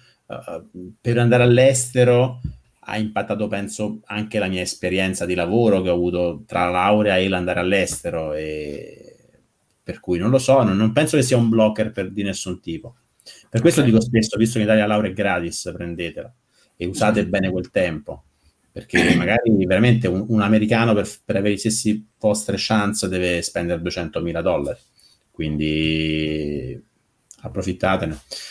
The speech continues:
Speaker 1: Questo è un bellissimo commento, un bellissimo commento. In realtà sì, eh, credo che con
Speaker 2: Antonio.
Speaker 1: la pandemia
Speaker 2: Antonio,
Speaker 1: abbiamo ricordato
Speaker 2: lo, eh,
Speaker 1: di Antonio,
Speaker 2: lo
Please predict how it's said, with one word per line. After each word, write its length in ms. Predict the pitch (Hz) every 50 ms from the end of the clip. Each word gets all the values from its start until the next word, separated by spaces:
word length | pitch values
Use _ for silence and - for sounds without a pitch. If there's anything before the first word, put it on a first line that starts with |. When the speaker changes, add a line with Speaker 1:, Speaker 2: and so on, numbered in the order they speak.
| - - _
Speaker 1:
Questo 200 | _ 226 - 294
è 20 | 240
un 60 | 170
bellissimo 400 | 151 135 147 131 - 143 135 131
commento, 480 | 123 123 123 120 117 107 98 87 - 92
un 80 | 92
bellissimo 320 | 98 113 120 123 123 127 113
commento. 320 | 101 101 - 95 92 - - _ _ _ -
In 140 | 113 113
realtà 440 | 120 131 123 123 - 160 160 147 120
sì, 400 | 120 - - 127 110 104 - - -
eh, 360 | 113 110 104 98 98 95 90 -
credo 240 | - - 302 277
che 180 | 208 170 147 123
con 120 | - 151
Speaker 2:
Antonio. 200 | 147 143 147 131
Speaker 1:
la 60 | 123 127
pandemia 720 | 131 131 123 123 123 135 151 151 151 147 147 156 - - _ _ _ _ _ _
Speaker 2:
Antonio, 400 | - - 151 - - 160 - -
Speaker 1:
abbiamo 260 | - 165 160 147 131 123
ricordato 380 | 120 117 120 123 131 135 147
Speaker 2:
lo, 320 | 139 131 131 123 - - - - - _ _ _ _ _ _ _ -
eh, 220 | 131 127 120 - - -
Speaker 1:
di 80 | 120
Antonio, 260 | 120 113 113 143 120
Speaker 2:
lo 20 | 143